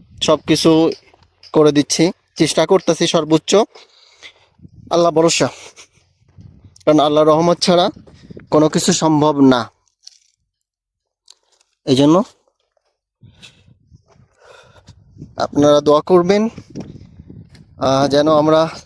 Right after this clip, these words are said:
সাকসেসফুলিভাবে করতে পারি। এই জন্য সবাই দাঁড়ায় আছে, আহ, এরা দাঁড়ায় আছে হচ্ছে আমাদের লাইনটা ঠিক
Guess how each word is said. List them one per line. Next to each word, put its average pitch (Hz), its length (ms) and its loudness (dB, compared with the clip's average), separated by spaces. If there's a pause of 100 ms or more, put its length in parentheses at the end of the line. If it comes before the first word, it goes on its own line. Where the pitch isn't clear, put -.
(340)
সাকসেসফুলিভাবে 175 880 0
করতে 175 300 0
পারি। 190 240 2 (920)
এই 151 80 -2
জন্য 151 140 2
সবাই 156 280 2
দাঁড়ায় 151 300 0
আছে, 196 260 -4 (360)
আহ, 135 380 2 (600)
এরা 160 200 0
দাঁড়ায় 165 320 0
আছে 185 180 -4
হচ্ছে 208 460 0
আমাদের 165 300 2
লাইনটা 165 400 0
ঠিক 175 200 -6